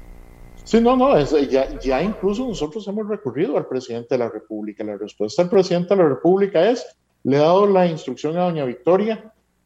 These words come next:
de que mantenga un equilibrio entre todos los sectores.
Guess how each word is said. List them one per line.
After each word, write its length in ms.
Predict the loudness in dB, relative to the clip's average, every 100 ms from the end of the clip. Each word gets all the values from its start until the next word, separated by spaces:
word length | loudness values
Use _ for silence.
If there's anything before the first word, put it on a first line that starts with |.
| _ _
de 260 | -12 -2 0
que 120 | 0
mantenga 480 | -2 -4 -2 -2 0
un 100 | -2
equilibrio 800 | -2 -4 -2 0 0 -2 -8 -14 _
entre 480 | -12 -12 -8 -4 -4
todos 280 | 2 2 4
los 100 | 0
sectores. 540 | -4 0 0 0 -10